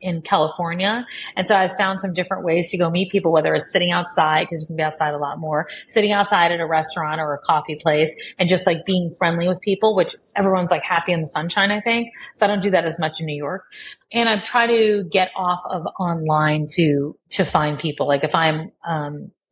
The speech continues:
I have found a lot of people that are online that go to some of the same similar things that I go to. And, you know, women's health is a big thing for me. So I find myself going to a lot of those different events and signing up for them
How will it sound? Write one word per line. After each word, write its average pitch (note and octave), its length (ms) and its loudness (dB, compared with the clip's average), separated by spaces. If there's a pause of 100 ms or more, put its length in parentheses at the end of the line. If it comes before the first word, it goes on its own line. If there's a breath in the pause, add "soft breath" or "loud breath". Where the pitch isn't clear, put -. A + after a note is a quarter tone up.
(120)
I F3+ 40 -6
have A3+ 200 0
found G3+ 180 2
a E3 60 0
lot D#3+ 160 6
of D#3+ 60 -8
people F#3 240 -2
that D3+ 80 2
are C#3+ 120 -4
online D#3+ 680 -4 (340 loud breath)
that D#3 240 2
go E3 180 6
to F3 80 0
some F3 180 2
of E3 60 -2
the D#3+ 80 0
same E3 260 0
similar D#3+ 380 0
things D#3+ 240 -2
that D#3 100 2
I C#3+ 60 4
go D3 240 2
to. F3 240 0
And, E3 100 -2
you E3 60 -2
know, D3+ 140 0
women's D3+ 300 -2
health D3+ 340 2
is D#3 120 -2
a D#3 120 0
big D3+ 180 -4
thing E3+ 240 -6
for G3 80 -4
me. G3 240 -2 (240 loud breath)
So G#3 120 2
I - 20 2
find F#3 240 0
myself E3 320 -4
going E3 240 -2
to D#3 80 -4
a - 60 0
lot D3 200 0
of D3 60 0
those C#3+ 240 4
different C#3+ 340 0
events C#3 280 0
and C#3+ 100 -4
signing C#3 320 2
up C3+ 140 -8
for D3 180 -6
them - 240 -10